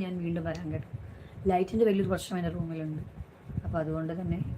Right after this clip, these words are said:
ഞാനിപ്പോൾ വൈൻഡ് അപ്പ് ചെയ്യുകയാണ്. വീഡിയോ ചെയ്യുന്നതിനും ഹെൽത്ത് പരമായ വിഷയങ്ങളുമുണ്ട്.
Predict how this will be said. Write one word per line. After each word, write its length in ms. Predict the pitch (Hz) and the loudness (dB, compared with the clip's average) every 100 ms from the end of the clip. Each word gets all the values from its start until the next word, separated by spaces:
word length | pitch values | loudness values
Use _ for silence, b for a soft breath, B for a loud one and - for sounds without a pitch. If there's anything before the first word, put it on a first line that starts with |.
| - | -2
ഞാനിപ്പോൾ 280 | 170 160 165 | 0 2 2
വൈൻഡ് 240 | 160 165 175 | 2 0 -2
അപ്പ് 100 | 190 | -2
ചെയ്യുകയാണ്. 240 | 175 165 165 | -2 0 0
വീഡിയോ 200 | 165 190 180 | 0 0 0
ചെയ്യുന്നതിനും 520 | 175 180 180 190 208 - | 0 0 0 0 0 0
ഹെൽത്ത് 260 | 170 - 220 | -4 2 4
പരമായ 260 | 208 208 202 175 | 6 4 2 -2
വിഷയങ്ങളുമുണ്ട്. 640 | - 160 160 160 156 | -4 -4 0 0 -2